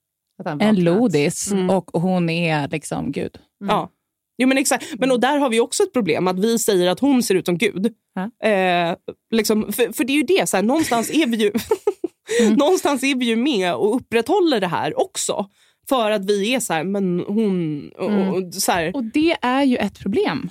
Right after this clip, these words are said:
Speaker 3: Ja.
Speaker 2: Alltså, för att vi är ju en del av det här.
Speaker 3: Ja,
Speaker 2: Och det är
Speaker 3: precis.
Speaker 2: det man behöver bryta. Någonting som jag har tänkt på,
Speaker 3: Mm.
Speaker 2: som jag vill inflika, som jag har jobbat,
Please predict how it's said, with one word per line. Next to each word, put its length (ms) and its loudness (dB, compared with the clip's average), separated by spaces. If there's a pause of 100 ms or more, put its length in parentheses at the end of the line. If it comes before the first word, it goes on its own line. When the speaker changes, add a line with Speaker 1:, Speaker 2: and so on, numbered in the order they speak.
Speaker 3:
Ja. 160 -2
Speaker 2:
Alltså, 200 0
för 80 0
att 100 -6
vi 160 0
är 160 0
ju 120 2
en 100 4
del 300 0
av 140 -4
det 80 -8
här. 140 -6
Speaker 3:
Ja, 220 0
Speaker 2:
Och 80 0
det 80 2
är 20 4
Speaker 3:
precis. 140 0
Speaker 2:
det 80 2
man 180 2
behöver 280 -4
bryta. 460 -4
Någonting 420 2
som 220 -2
jag 180 0 (120)
har 120 -6
tänkt 360 -8
på, 240 -6 (140)
Speaker 3:
Mm. 100 0
Speaker 2:
som 100 -2
jag 120 -2
vill 100 -8
inflika, 480 -4
som 320 -4
jag 140 -2
har 100 0
jobbat, 300 -4